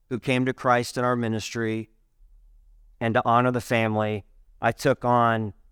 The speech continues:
trying to mentor this twelve-year-old middle school flaming redhead young man. And so I, I'll call him G-Man. "Hey, G-Man,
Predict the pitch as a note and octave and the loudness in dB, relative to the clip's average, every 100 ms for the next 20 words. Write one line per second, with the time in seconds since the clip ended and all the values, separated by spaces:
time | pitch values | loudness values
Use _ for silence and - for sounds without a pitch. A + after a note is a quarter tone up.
0 | _ - A#2+ A#2 A#2 - A#2+ A2 A2+ A#2 | _ -2 2 2 2 -2 -2 0 0 0
1 | A2+ A#2+ A2 G#2 G#2 G2+ - - A2 G#2 | -2 0 2 2 -2 -4 -6 0 2 4
2 | G#2+ G2+ G2+ G2 G#2+ G2+ - G2+ F#2 E2+ | 2 0 -2 -2 -4 -4 -4 -2 -2 -6
3 | _ _ _ _ _ _ _ A#2+ B2 B2+ | _ _ _ _ _ _ _ 0 0 2
4 | B2 A2 A2 G#2+ G#2+ G2+ F#2+ - _ _ | 0 0 0 0 0 -2 -4 -10 _ _
5 | _ _ _ _ _ _ - G#2+ G2 F2+ | _ _ _ _ _ _ -2 -2 0 -4
6 | D2+ _ _ _ - _ _ _ _ _ | -6 _ _ _ -20 _ _ _ _ _
7 | _ B2 A2+ C3 A#2 A#2+ A2+ - A#2 G#2 | _ -6 -2 2 2 4 0 2 2 2
8 | F#2+ G#2+ G2+ F2+ D#2 - C#3 A2 B2+ A#2 | -2 -2 -2 -6 -12 -8 -6 -2 0 0
9 | F#2+ D#2+ | -2 -8